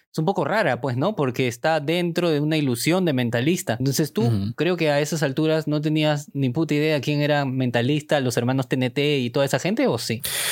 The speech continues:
Speaker 2: De hecho, sí, porque antes de que <laughs> yo fuera a grabar eso, eh,
Speaker 1: ¿Lo viste en
Speaker 2: yo
Speaker 1: Película?
Speaker 2: seguía el cómic.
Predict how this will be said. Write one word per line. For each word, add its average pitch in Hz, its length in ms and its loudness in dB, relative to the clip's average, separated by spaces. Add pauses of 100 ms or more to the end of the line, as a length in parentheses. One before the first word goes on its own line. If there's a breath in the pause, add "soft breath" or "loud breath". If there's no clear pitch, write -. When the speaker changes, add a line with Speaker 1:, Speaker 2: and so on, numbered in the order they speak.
(120 loud breath)
Speaker 2:
De 143 140 2
hecho, 151 240 0
sí, 175 160 0
porque 139 800 0
antes 143 380 0
de 170 220 2
que - 80 -6
<laughs> 123 260 0
yo 131 140 2
fuera 139 560 0
a 113 60 -4
grabar 107 340 0
eso, 110 440 -2
eh, 107 640 0
Speaker 1:
¿Lo 127 80 0
viste 190 240 0
en 170 100 -2
Speaker 2:
yo 151 140 0
Speaker 1:
Película? 151 80 0 (180)
Speaker 2:
seguía 240 160 0
el 123 140 -2
cómic. - 260 -2